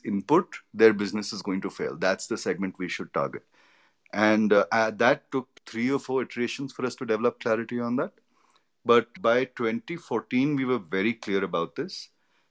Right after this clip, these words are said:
And, uh, we had also initiated the process of merging with Ajay's firm, Code Ignition, which is because my firm and Ajay's firm had been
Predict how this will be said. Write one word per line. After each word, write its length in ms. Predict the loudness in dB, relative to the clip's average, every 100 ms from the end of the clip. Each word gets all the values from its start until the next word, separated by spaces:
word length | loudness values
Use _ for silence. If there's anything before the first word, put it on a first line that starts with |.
| _
And, 440 | 4 6 6 6 4
uh, 80 | 4
we 140 | 4
had 120 | 4
also 540 | 4 2 0 0 0 -2
initiated 720 | -4 -2 -2 -2 -4 -2 -4 -4
the 80 |
process 580 | -4 0 0 0 -2 -2
of 160 | -4 -2
merging 480 | 2 2 2 2 2
with 260 | 0 -2
Ajay's 420 | -8 -6 -4 -4 -4
firm, 360 | -8 -8 -10 _ _ _ _ _
Code 180 | 0 2
Ignition, 500 | 2 0 -4 -4 -8 _ _ _ _ _ _
which 260 | -2 0 0
is 60 |
because 380 | 0 2 0 0
my 200 | 2 2
firm 260 | 2 2 2
and 100 | 2
Ajay's 320 | 2 0 0
firm 220 | -2 0
had 220 | 0 -2
been 380 | 0 0 0 -2